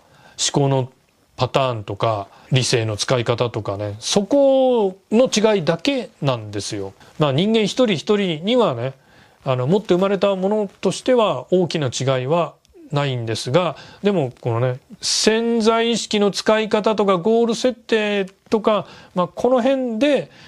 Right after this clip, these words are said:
ね、大きく人生に差が出てくるんで、だから、まあ、今日最後言いたいのは、自分の可能性を信じて、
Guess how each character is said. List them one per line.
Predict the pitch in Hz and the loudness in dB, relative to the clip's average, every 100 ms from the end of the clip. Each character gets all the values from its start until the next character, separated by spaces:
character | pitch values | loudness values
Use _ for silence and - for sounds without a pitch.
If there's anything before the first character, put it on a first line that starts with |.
| - - | -16 -4
ね、 | 208 202 | -4 2
大 | 180 165 | 2 2
き | 139 | -2
く | - 143 127 - | 0 2 2 0
人 | 123 131 120 | 0 0 0
生 | 117 107 | -2 -2
に | 123 123 - _ | -2 -2 -8 _
差 | - 131 | 0 2
が | 127 123 117 - | 2 2 0 -2
出 | 131 139 | 2 2
て | 156 | 2
く | 127 123 | 0 0
る | 117 | 0
ん | 101 107 | 0 2
で、 | 170 147 - - - - | 2 2 -6 -20 -20 -4
だ | 151 | 0
か | 143 | 2
ら、 | 165 170 123 - | 2 -2 -4 -2
ま | 123 | 0
あ、 | - | 2
今 | 143 | 2
日 | |
最 | 160 147 | 2 2
後 | 127 | 0
言 | 131 | 0
い | |
た | 151 | 0
い | 139 | 0
の | 131 | 0
は、 | 156 131 - | 0 -2 -2
自 | 139 170 | 2 2
分 | 254 277 | 4 4
の | 254 | 2
可 | - - 220 | 2 -2 0
能 | 269 254 | 2 0
性 | - 247 240 | 2 2 4
を | 214 | 2
信 | 196 247 233 180 | 0 -2 0 0
じ | 131 117 | -2 0
て、 | 190 180 | 0 2